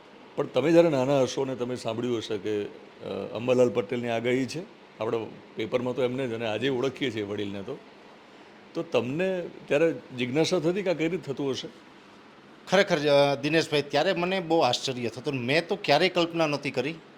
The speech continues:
Speaker 2: કે હું પણ એક સમયે હવામાન વિશે આગાહી કરતો હશે. કેમ કે અમે નાના હતા, ઘણી વખત એવું બનતું હોય કે ભાઈ આપણે, અ, આપણા ખેતરની અંદર મગફળીનો પાક વાવેલો હોય ચોમાસાની અંદર. અમારે તો કેમ કે જુનાગઢમાં મગફળી બહુ થાય અને પહેલેથી અમારા ફાધરે પણ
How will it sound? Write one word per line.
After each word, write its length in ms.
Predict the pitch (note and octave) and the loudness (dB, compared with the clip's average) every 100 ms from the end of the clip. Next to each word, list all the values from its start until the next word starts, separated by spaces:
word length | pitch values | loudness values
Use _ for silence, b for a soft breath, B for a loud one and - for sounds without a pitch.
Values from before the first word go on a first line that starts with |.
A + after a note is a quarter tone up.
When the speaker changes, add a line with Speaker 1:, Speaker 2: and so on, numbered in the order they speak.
| - | -8
Speaker 2:
કે 100 | D3+ | -2
હું 220 | C3 C#3+ | 0 0
પણ 140 | C#3+ D#3 | 2 2
એક 420 | C#3+ D3 D3+ - | 2 0 -2 -2
સમયે 340 | - C3+ C#3 | -2 2 4
હવામાન 420 | C3 B2 C3 C3 C3 | 4 4 4 2 -2
વિશે 200 | A#2+ B2 | -2 -4
આગાહી 300 | G#2+ A#2 A#2 | -2 -4 -4
કરતો 400 | A2+ - A#2 A2 | -8 -6 -6 -6
હશે. 260 | G#2 G#2+ G2 B B | -8 -10 -12 B B
કેમ 140 | D#3 E3 | -6 -2
કે 80 | |
અમે 140 | E3 E3 | 0 2
નાના 340 | C#3 C#3 C#3+ | 2 2 2
હતા, 200 | C#3 C#3 | 2 2
ઘણી 220 | B2 B2+ | 0 -2
વખત 300 | C#3 C#3 C#3 | -4 -4 -4
એવું 180 | C3 C3 | -4 -4
બનતું 360 | B2 A#2+ A2+ A2+ | -4 -4 -4 -4
હોય 120 | A2+ A2 - B B B - | -4 -8 -18 B B B -10
કે 80 | B2+ | -2
ભાઈ 360 | C3 C#3+ D3 - | 0 0 -2 -4
આપણે, 400 | B2 C3 D3 D3 | -4 0 2 2
અ, 100 | B2+ | 0
આપણા 420 | C3 B2+ B2+ C#3 | -2 -2 -2 -2
ખેતરની 420 | C3+ C#3 C#3 C3+ | -2 -2 -4 -4
અંદર 220 | C#3 C3+ B2+ | -4 -4 -4
મગફળીનો 520 | B2 - C#3+ C3+ B2+ | -6 -6 -4 -4 -4
પાક 280 | B2+ B2 A#2+ | -2 -2 0
વાવેલો 300 | B2 B2+ B2 | -2 -2 -2
હોય 100 | A#2 | -4
ચોમાસાની 600 | B2 B2+ C3 C3 C3 C3 | -2 -2 -2 -2 -4 -6
અંદર. 300 | B2+ C3 B2+ B - | 0 0 -2 B -8
અમારે 220 | C3+ D3+ | -2 0
તો 100 | D3+ | 0
કેમ 180 | C#3+ D#3 | -4 -4
કે 80 | C#3+ | -4
જુનાગઢમાં 540 | B2 C#3+ C#3 C3 C#3 | -2 0 0 0 -2
મગફળી 380 | B2+ - D3 C3+ | -2 -4 -4 -2
બહુ 180 | C3+ C3+ | 0 -2
થાય 180 | C#3 | -2
અને 120 | C3 B2+ | -4 -4
પહેલેથી 380 | B2+ B2+ B2+ | -4 -4 -2
અમારા 240 | C3 B2+ B2 | -2 -2 -4
ફાધરે 360 | A#2+ G#2+ B2 | -4 -2 -2
પણ 220 | B2 C3 | -2 -6